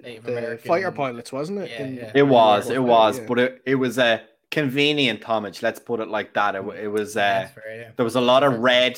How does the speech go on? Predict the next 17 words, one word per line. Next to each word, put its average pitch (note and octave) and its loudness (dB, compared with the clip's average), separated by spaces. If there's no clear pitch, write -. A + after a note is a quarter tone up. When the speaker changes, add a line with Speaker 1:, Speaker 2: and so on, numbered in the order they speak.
Speaker 3:
tagged A2+ -2
names, A2 -8
not G2+ -12
just - -20
the G#2 -18
red F#2 -14
tails. - -16
Speaker 2:
Okay, G#2 -12
okay, - -16
that's - -8
fair. B2+ -8
I, G3+ 6
I G#3 2
like A#3 2
the A#3+ -6
Wolves, G#3 2
but E3 -8